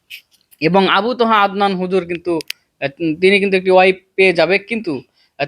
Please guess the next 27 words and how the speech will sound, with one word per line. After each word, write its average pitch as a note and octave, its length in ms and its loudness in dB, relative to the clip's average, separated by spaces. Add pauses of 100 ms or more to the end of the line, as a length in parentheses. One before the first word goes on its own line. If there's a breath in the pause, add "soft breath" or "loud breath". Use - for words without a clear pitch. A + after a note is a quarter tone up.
তাদের F#3 380 2
যে F3+ 140 0
সন্তানাদি, F3+ 640 -2
তারা D3 260 2
কিন্তু D3+ 440 -2
আর C#3+ 200 -4
মা E3 280 2
পাবে G#3 260 2
না, A3+ 100 0
তারা F#3 220 2
কিন্তু F3 220 -6
বাবার F3+ 320 4
আদর D#3+ 160 0
থেকেও D#3 300 -4
কিন্তু D#3 220 -10
বঞ্চিত। E3 420 -8 (920)
তাই F#3+ 140 2
আমি A3+ 180 0
দেশবাসীর A3 580 0
কাছে, A3 260 -2 (500)
এ, D3+ 60 -4
যারা F#3 260 0
আমাদের A3 320 2
এই G#3+ 60 4
ভিডিওগুলো F#3+ 560 0
দে-, E3 180 -2
দেখছেন, F3+ 420 -2